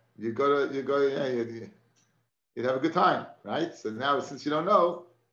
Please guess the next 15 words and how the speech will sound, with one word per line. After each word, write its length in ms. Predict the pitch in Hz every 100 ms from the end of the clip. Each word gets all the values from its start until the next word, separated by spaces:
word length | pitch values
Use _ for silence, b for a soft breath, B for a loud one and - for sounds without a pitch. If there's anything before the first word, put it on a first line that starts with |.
| _ _
you 60 |
should 100 | 127
always 160 | 135 127
do 100 | 147
tshuva. 380 | - 139 95 - - _ _ _ _ _ _
Yom 200 | 127 170
HaNechama, 800 | 175 147 123 131 120 127 156 - - _ _ 104
the 60 |
day 260 | 107 160 160
you're 120 | 147
gonna 120 | 135
stop 360 | 113 151 139 127
worrying 360 | 147 139 135 123
about 520 | 131 127 120 - - _ _ _ _ _ _ _ _ _ _
problems, 760 | - 120 113 113 127 156 -